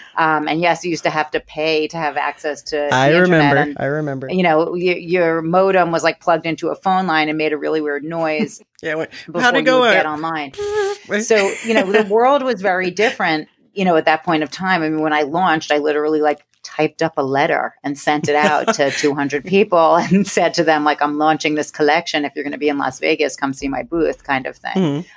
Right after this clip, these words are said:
Speaker 1: So it was very different. And, and I have to pre-call it 'cause it sort of sounds spoiled, like, "Oh, she had fifty thousand dollars in home equity." Like, you know, what is she, a trust fund baby? But the, the
Speaker 2: <laughs>
Speaker 1: reality is, like,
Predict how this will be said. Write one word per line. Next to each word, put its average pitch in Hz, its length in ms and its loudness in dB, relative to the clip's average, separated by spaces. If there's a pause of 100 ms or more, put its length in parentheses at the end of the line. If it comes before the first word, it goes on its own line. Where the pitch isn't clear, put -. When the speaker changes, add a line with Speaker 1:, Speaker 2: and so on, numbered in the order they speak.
(100)
Speaker 1:
So 190 420 0
it 214 80 2
was 190 160 2
very 175 260 4
different. 170 500 0
And, 147 220 -2 (140)
and 175 140 2
I 175 40 4
have 240 220 0
to 220 100 -2
pre-call 202 440 0
it 190 80 -2
'cause 175 120 2
it 175 160 -4
sort 220 160 4
of 196 140 0
sounds 165 420 0
spoiled, 220 360 0
like, 151 160 0
"Oh, - 180 2
she - 160 -2
had 170 240 -2
fifty 190 260 0
thousand 175 320 2
dollars 175 440 2
in 165 80 0
home 175 240 0
equity." 165 420 0
Like, 147 240 -2 (200)
you 185 80 -2
know, 170 120 4
what 175 160 2
is 165 60 0
she, 160 120 0
a 147 80 2
trust 165 320 -4
fund 185 240 0
baby? 190 340 0
But 170 140 2
the, 160 340 2
the 160 100 -2
Speaker 2:
<laughs> 160 80 0
Speaker 1:
reality 165 420 2
is, 185 180 2
like, 151 160 -2